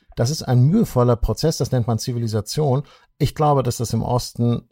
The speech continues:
nicht so gut funktioniert hat. Man hat es vielleicht auch nicht lange genug fun-, äh, versucht. Äh, wie gesagt, die Wende ist noch nicht so lange her. Aber die Leute sind halt so. Hey, nehmt es jetzt einfach mal zur Kenntnis.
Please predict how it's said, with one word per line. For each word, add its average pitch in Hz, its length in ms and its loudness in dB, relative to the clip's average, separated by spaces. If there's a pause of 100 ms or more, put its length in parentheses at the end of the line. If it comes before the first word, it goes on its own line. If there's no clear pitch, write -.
(160)
nicht 139 260 2
so 131 120 2
gut 127 160 -2
funktioniert 123 520 0
hat. 131 160 2
Man 110 160 2
hat 127 160 -2
es - 80 -14
vielleicht 110 220 -4
auch 104 80 -2
nicht 110 160 -2
lange 113 220 0
genug 107 220 -2
fun-, 113 280 -2
äh, 110 220 -6
versucht. 117 480 -4
Äh, 110 500 -4
wie 120 140 -4
gesagt, 117 320 -2
die 110 100 -2
Wende 120 240 2
ist 110 100 -6
noch 123 80 2
nicht 110 140 0
so 117 140 2
lange 104 220 2
her. 98 340 -2 (800)
Aber 127 280 2
die - 180 0
Leute 123 380 4
sind 170 400 2
halt 156 260 4
so. 107 460 2
Hey, 151 340 2 (260)
nehmt 135 220 4
es 127 80 -8
jetzt - 140 -6
einfach 127 160 0
mal 123 160 0
zur 107 120 -6
Kenntnis. - 520 -6